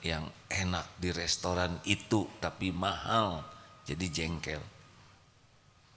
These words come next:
Ingin, ingin yang belum ada saja. Akibatnya yang ada tidak sempat disyukuri.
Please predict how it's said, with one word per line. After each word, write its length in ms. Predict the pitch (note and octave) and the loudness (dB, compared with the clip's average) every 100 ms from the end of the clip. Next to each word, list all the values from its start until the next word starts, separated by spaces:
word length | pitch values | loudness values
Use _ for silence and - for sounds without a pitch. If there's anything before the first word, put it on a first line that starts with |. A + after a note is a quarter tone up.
| - - - | -20 -16 -4
Ingin, 500 | F#2 F#2+ A2 C#3 D3 C#3+ - | -2 0 0 0 -2 -6 -6
ingin 340 | A3+ B3 B3+ A3 | -2 2 2 6
yang 220 | G#3+ F#3 | 4 6
belum 260 | A3+ B3 A3+ | 6 6 8
ada 240 | A#3 A3+ A3+ | 6 8 8
saja. 400 | B3 A3 G#3 C#3 - - - - - - - - - - - | 6 4 4 2 -8 -16 -20 -20 -20 -20 -20 -20 -20 -6 -2
Akibatnya 640 | F2 - E2+ E2 - G2+ | -2 -2 0 0 0 0
yang 260 | G2+ F2 E2 | 2 2 2
ada 320 | F2 D#2 E2+ - - | -2 0 -2 -4 -2
tidak 240 | G2 E2+ C#2+ | -2 0 0
sempat 400 | F2 D#2 C#2+ - | 0 0 -4 -4
disyukuri. 580 | D#2+ - D#2 - C#2 - | -4 -2 -4 -4 -6 -6